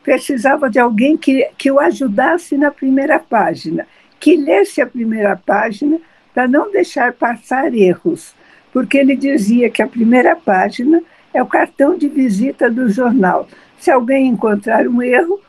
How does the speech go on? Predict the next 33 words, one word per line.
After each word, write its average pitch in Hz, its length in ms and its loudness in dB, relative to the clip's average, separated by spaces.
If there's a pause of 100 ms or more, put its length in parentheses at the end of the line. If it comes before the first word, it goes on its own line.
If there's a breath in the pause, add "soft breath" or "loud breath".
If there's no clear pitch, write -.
(160)
vai 285 160 2
desistir 277 600 -4
de 285 140 -4
ler 247 260 2
o 269 100 -2
jornal. 233 540 0 (580 soft breath)
Então, 262 300 4
eu 359 180 6
fui 277 460 2
no 247 200 4
ano 233 220 2
do, 196 200 4
no 208 140 4
ano 226 240 0
dois 240 340 2
mil, 233 380 4 (500 soft breath)
é, 226 160 2
pro 277 220 0
Correio, 262 720 2 (300 soft breath)
a - 120 -2
convite 277 600 2
de 240 140 -2
um, 269 360 4
de 240 280 0
um, 240 580 0 (160)
de 240 140 4
um 302 120 6
amigo 285 680 4 (140)
que 277 140 0
era 269 200 2
funcionário 262 760 -2
do 254 100 -8
Correio, 254 580 0